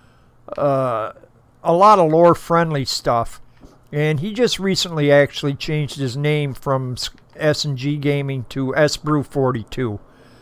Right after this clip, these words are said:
So, uh, you should, uh, check him out if you haven't. But we were talking, and, uh,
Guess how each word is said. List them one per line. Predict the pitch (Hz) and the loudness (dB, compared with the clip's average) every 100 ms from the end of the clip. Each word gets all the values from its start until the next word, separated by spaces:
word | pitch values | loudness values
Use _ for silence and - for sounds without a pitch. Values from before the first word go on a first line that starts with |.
| _ | _
So, | - - 131 127 | -12 -4 0 2
uh, | 131 123 | 2 2
you | 127 135 151 | 0 -2 -6
should, | - 160 135 127 | -4 -6 -6 2
uh, | 147 143 127 - _ _ _ | 4 6 4 -2 _ _ _
check | - 185 175 | 0 2 2
him | 180 165 | 0 4
out | 160 151 | 6 4
if | - | 2
you | 143 | -2
haven't. | 117 160 160 131 - 135 | 2 4 4 2 -4 0
But | 143 - - - - - - - | 0 0 -20 -20 -20 -20 -20 -14
we | 190 240 | -4 0
were | 277 220 | 0 2
talking, | 170 170 165 - 160 151 | 6 8 8 4 -4 -6
and, | - 143 139 139 | -6 -4 -4 0
uh, | 139 135 135 127 - | 2 4 4 2 -2